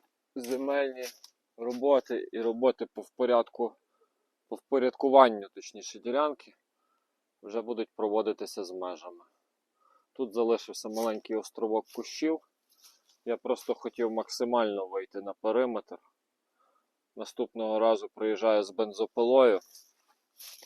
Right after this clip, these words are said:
Ще повипилюю, мабуть, такі оці всі дерева, щоб їх тут не було.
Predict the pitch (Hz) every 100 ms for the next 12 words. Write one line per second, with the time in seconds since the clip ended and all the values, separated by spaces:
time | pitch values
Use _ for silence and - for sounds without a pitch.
0 | - _ _ _ _ _ _ - - -
1 | _ _ - 113 - - 120 104 110 -
2 | 127 117 107 101 101 104 95 104 _ 104
3 | - 107 101 - 104 - - 104 107 117
4 | 131 117 104 101 92 98 - 98 - 98
5 | 90 95 92 92